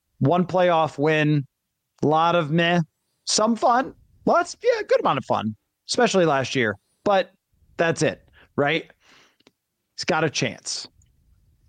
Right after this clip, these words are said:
right here to turn this season around and leave a lasting legacy. I had this thought. I thought, like, what would be the most unpredictable thing? If for a team that's been wildly predictable for most of the time he's been here,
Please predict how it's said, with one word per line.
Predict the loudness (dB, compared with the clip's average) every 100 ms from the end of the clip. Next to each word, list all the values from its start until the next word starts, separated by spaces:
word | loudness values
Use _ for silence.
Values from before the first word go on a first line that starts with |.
| _ -4
right | -2 0
here | 0 0 0 -4 _ _ _ _ _ _ -2
to | -2
turn | 0 0 4 4
this | 2
season | 2 2 2
around | 2 0 2 2 0 -2 -8 -16 -14 -14 -14 -6
and | 0 2 4
leave | 4 2
a | 2
lasting | 0 0 -2 -2 0 2
legacy. | 2 2 0 -2 -2 -6 -6 _ -20 -6
I | -2
had | 0 2 2 2
this | 0 0
thought. | -2 0 0
I | -2 -2
thought, | 0 2
like, | 2 0
what | 0 2
would | 2 2
be | 2
the | 4
most | 2 0
unpredictable | 0 0 2 0 0 0 0 0
thing? | -4 -6 _ -20 -20 -20 _ -8 -4
If | 0
for | 2 2
a | 2
team | 2 2
that's | 2 0
been | 0 0 -2 -14 -20 _
wildly | 4 6 4 4 2 2 0
predictable | 0 0 -2 -2 0 0 0
for | 0 0
most | 0 0 0
of |
the | -2
time | 0 -2 -2
he's | -2
been | -2 -2
here, | -4 -10